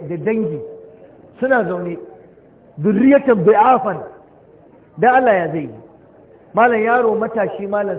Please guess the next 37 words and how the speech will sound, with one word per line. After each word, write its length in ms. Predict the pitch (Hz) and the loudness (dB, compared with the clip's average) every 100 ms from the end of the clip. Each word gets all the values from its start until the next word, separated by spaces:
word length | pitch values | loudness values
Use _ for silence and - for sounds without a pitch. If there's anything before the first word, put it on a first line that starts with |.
| - | -10
sai 100 | 208 | -12
ka 80 | 196 | -12
ga 120 | 151 | -8
ya 200 | 180 175 175 | -6 -6 -6
tsufa. 440 | 196 180 180 175 175 - - - _ _ _ _ _ - | -6 -6 -4 -4 -6 -12 -18 -20 _ _ _ _ _ -8
Me 100 | 180 | -2
ya 80 | 226 | 0
tsofar 300 | 247 233 247 | 0 -2 -2
da 100 | 202 - | -6 -10
shi? 100 | 165 - | -14 -6
Tsabar 380 | 240 262 247 240 | -2 2 2 2
aikin 240 | 240 - 220 | -2 -4 -6
wahala 280 | 202 220 220 | -6 -6 -6
yana 220 | 208 208 | -6 -8
neman 220 | 196 196 208 | -8 -10 -10
abin 180 | 185 | -12
da 60 | 185 | -10
zai 140 | 180 180 | -10 -10
ciyar 140 | 185 170 | -10 -10
da 60 | |
uwarsa. 400 | - 175 170 147 - - - | -8 -6 -6 -10 -14 -20 -6
Saboda 240 | 214 202 | 0 2
ubansa 400 | 202 170 226 220 | 2 0 0 0
ya 180 | 196 196 | 0 0
mutu 260 | 202 202 180 - | -2 -6 -8 -8
tun 220 | 240 247 | -8 -4
yana 240 | 254 233 | -2 -2
da 120 | 185 170 | -2 -6
shekara 380 | 175 170 196 170 | -8 -4 -4 -4
sha 140 | 165 180 | -6 -8
biyar. 240 | 147 143 - - - _ _ _ | -6 -10 -12 -20 -20 _ _ _
Ya 180 | 156 202 | 0 0
bar 140 | 220 233 | 2 -2
masa 200 | 233 208 | -4 -6
ƙanne 360 | 208 202 202 202 | -8 -8 -8 -8
'yan 200 | 202 202 | -8 -8
mata 400 | 196 202 190 | -8 -6 -8